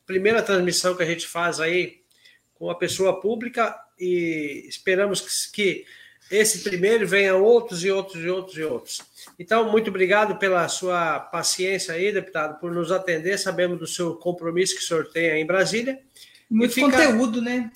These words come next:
Speaker 1: É, e o conteúdo foi muito bom aí nessa nossa conversa e a gente quer agradecer de coração aí. Boa sorte pra você e a gente está por aqui também trabalhando, tá?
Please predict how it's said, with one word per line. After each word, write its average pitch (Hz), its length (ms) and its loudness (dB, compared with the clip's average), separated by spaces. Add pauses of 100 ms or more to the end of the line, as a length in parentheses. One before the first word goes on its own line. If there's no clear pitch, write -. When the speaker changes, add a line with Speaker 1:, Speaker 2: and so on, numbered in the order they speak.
(140)
Speaker 1:
É, 170 260 -4
e 185 60 2
o 190 60 -2
conteúdo 226 540 4
foi 220 200 2
muito 226 320 -2
bom 180 360 0
aí 165 200 0
nessa 160 340 -6
nossa 151 240 -6
conversa 180 680 -2
e 226 80 2
a 196 60 2
gente 196 240 -2
quer 202 100 2
agradecer 185 460 0
de 185 80 -8
coração 165 560 -2
aí. 190 320 -2 (580)
Boa 202 300 0
sorte 202 380 2
pra 180 160 -2
você 220 540 0
e - 20 2
a 202 80 4
gente 208 220 0
está - 600 0 (580)
por 190 160 -4
aqui 185 200 -2
também 180 260 2
trabalhando, 156 540 -2
tá? 175 340 -8